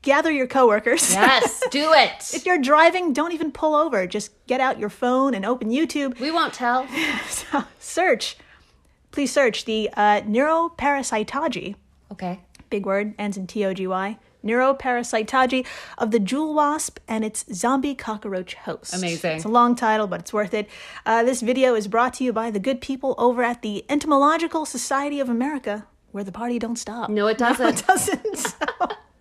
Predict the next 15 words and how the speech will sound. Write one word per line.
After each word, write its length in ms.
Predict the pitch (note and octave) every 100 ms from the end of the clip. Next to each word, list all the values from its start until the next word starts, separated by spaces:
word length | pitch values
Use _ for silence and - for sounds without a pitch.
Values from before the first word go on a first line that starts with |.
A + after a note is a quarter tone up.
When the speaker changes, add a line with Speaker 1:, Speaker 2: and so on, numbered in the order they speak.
| _ - - - - F#4 -
Speaker 1:
uh, 200 | C#4 D#4
there's 180 | E4 -
actually 400 | D#4+ - E4+ D4
a 100 | C4+
shit 500 | - - C#4+ - -
ton 220 | B3 A#3
of 120 | G#3+
videos 640 | F#3 G#3 B3 C4+ C#4+ C4+ -
on 120 | B3
the 80 | B3
jewel 280 | G#3+ B3 A#3
wasp 360 | A3 C4 -
attacking 440 | F#3 G#3 G#3 A3+ F#3+
its, 160 | - -
uh, 300 | G3+ F#3